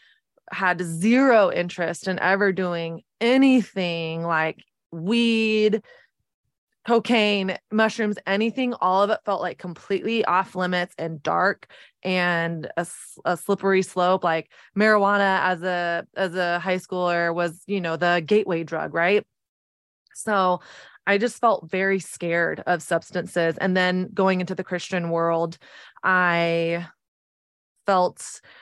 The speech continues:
even more scared of it because I learned, "Oh my gosh, doing drugs can open up doorways for the demonic and stuff like that." And I was like, "Well, not only does addiction run in my family, but I'm not opening up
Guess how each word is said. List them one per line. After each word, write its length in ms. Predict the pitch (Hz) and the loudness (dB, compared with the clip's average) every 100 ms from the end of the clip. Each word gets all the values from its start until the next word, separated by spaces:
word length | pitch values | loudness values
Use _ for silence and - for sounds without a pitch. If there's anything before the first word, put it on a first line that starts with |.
| - | -4
even 240 | 226 214 | 2 4
more 220 | 208 233 285 | 4 4 2
scared 360 | - 190 170 | -2 -2 -2
of 80 | 156 | -4
it 220 | 143 - - | -6 -6 -2
because 460 | 196 - 190 175 170 | -2 2 2 2 2
I 240 | 175 170 | 2 2
learned, 280 | 170 170 170 | 2 0 2
"Oh 160 | 190 | 2
my 140 | 214 208 | 2 2
gosh, 480 | 208 214 - - - - - - _ - | 2 2 -2 -10 -18 -20 -20 -20 _ -2
doing 240 | 208 202 | 0 2
drugs 340 | 190 196 185 | 2 0 0
can 180 | - 202 - | -6 -6 -4
open 320 | 180 190 180 | -2 -2 0
up 220 | 175 170 | -2 -2
doorways 560 | 180 175 175 170 175 170 | -2 0 0 0 -2 -6
for 160 | 185 | -6
the 100 | 180 | -4
demonic 880 | 185 196 220 226 196 165 156 - - - | 0 2 4 4 2 0 -4 -10 -16 -4
and 640 | 180 170 170 165 165 165 - _ _ _ _ _ - | 0 2 2 2 0 -4 -10 _ _ _ _ _ -20
stuff 300 | - 180 165 | -4 -2 2
like 220 | 190 190 | 0 2
that." 380 | 247 262 190 160 | 4 4 4 2
And 140 | 170 | -2
I 80 | 165 | -2
was 100 | 170 | -2
like, 160 | 165 - | -4 -2
"Well, 280 | 175 175 156 | 0 0 2
not 220 | 240 262 | 2 4
only 540 | 311 370 262 208 190 170 - | 6 4 2 0 -2 -6 -4
does 180 | 202 185 | -2 0
addiction 400 | 190 202 - 196 | 0 -2 -2 0
run 120 | 196 | 0
in 60 | 185 | 0
my 120 | 180 | -2
family, 420 | 208 233 226 196 | -2 0 0 -2
but 160 | 180 175 | 0 2
I'm 240 | 190 302 | 2 2
not 220 | 403 392 | 2 4
opening 400 | 320 294 254 233 | 2 0 -4 -2
up 160 | 208 | -2